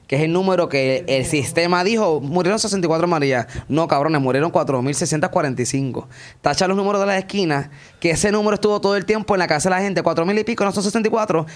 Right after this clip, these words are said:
Es verdad, el número sesenta y cuatro está dentro del número que es. So, tapan los números de la esquina, va para atrás, va para el podio. Él celebra que ganó las elecciones, va para el carro, se estaciona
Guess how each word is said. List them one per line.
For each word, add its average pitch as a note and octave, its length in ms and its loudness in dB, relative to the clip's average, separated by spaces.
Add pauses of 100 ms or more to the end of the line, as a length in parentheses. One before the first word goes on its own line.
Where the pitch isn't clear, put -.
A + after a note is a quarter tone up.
(220)
Es C#3 120 2
verdad, G3 440 2
el D3 100 2
número C#3+ 160 0
sesenta F3+ 240 0
y G3 40 2
cuatro G3+ 180 2
está G3+ 200 0
dentro G3 380 0
del D#3+ 160 2
número F#3 320 2
que G3 320 0
es. - 100 -4 (280)
So, C#3 200 0
tapan B2+ 280 0
los C3+ 80 2
números D3 220 2
de E3 80 2
la F3 40 2
esquina, F#3+ 480 0 (320)
va C#3+ 100 2
para F3+ 140 2
atrás, C#3+ 200 0
va C3 100 0
para E3+ 100 2
el F3+ 80 -4
podio. B2 560 0 (220)
Él B2 240 0
celebra F3 380 2
que D#3+ 100 0
ganó C3+ 260 2
las C3 120 2
elecciones, D3 580 0 (540)
va B2 140 0
para D3+ 140 2
el D#3 80 -6
carro, C#3+ 300 0
se C3+ 100 -2
estaciona B2+ 680 -2